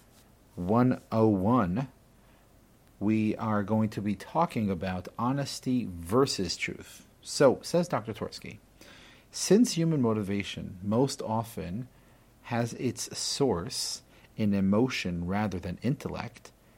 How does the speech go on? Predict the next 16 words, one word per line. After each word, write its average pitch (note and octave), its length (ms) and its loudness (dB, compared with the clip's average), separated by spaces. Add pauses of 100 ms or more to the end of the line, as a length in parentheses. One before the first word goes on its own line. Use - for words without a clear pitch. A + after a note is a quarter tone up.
(140)
how G3+ 280 0
can F3+ 300 4
we C3+ 180 4
avoid G2 480 0
the F2 120 -8 (320)
pitfall - 640 -4
of G#2+ 140 -8
self-deception?" - 1200 -6 (1600)
I G2 40 -10
think A#2+ 180 0
that's A2 220 2
a G2 40 4
great A2 440 2
question, C#3+ 640 2 (600)
and F#2+ 220 0
one G#2+ 360 6